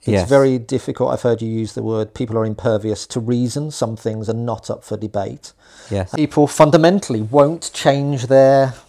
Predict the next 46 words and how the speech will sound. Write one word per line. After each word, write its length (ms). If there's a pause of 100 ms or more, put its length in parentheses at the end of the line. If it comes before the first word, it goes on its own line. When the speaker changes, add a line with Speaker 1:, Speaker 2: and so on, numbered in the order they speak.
Speaker 1:
won't 360
change 260
their 140
minds, 320
and 80
that's 200
why 200
I'm 120
pessimistic. 760
Speaker 2:
And 100
that 120
is, 100
that 180
is 100
also 300
a 60
failure 340
of 160 (120)
socialization. 760
If 140
you, 120
if 140
you, 160 (140)
if 120
you 160
enter 240
into 240
adulthood 520 (520)
with 140
a 60
closed 420
mind, 460 (240)
Speaker 1:
Yeah. 480
Speaker 2:
that 160
is, 100
that 200
is 100
also 260
a 60
failure. 340
It's 100
a 60
big 220
sign 220
of 80
failure. 360